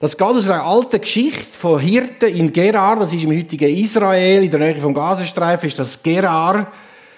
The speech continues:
Da heisst, da haben die Hirten vom Isaac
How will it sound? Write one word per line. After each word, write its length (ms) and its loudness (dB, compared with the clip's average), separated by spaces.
Da 160 -2
heisst, 680 -4
da 120 0
haben 280 -2
die 80 -8
Hirten 360 0
vom 220 -2
Isaac 800 -10